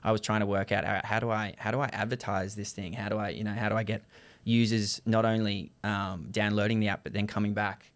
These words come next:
for more and, you know, joining more chat rooms and whatnot?" So that was really hard. I was doing all the,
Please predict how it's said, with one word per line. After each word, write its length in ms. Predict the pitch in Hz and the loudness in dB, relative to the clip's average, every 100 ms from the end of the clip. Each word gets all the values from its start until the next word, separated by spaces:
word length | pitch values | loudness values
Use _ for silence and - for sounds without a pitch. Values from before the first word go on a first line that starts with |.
| _ _ | _ _
for 140 | - | -2
more 320 | 110 107 101 101 | 0 2 2 0
and, 140 | 101 | -2
you 60 | 101 | -2
know, 120 | 101 | -4
joining 340 | 104 107 104 | 2 4 6
more 260 | 104 104 101 | 6 6 2
chat 320 | - 104 - | -2 -2 -2
rooms 260 | 101 98 98 | -2 -4 -2
and 100 | 101 | -2
whatnot?" 400 | 87 98 98 - | -2 -4 -4 -2
So 260 | 98 101 - - - | 0 0 -2 -14 0
that 140 | 117 123 | 2 2
was 140 | 120 | 2
really 160 | 117 101 | 0 2
hard. 300 | 110 110 107 | 4 4 4
I 40 | |
was 120 | 101 104 | 0 0
doing 240 | 107 107 | 2 4
all 140 | 104 104 | 4 2
the, 180 | 104 | 0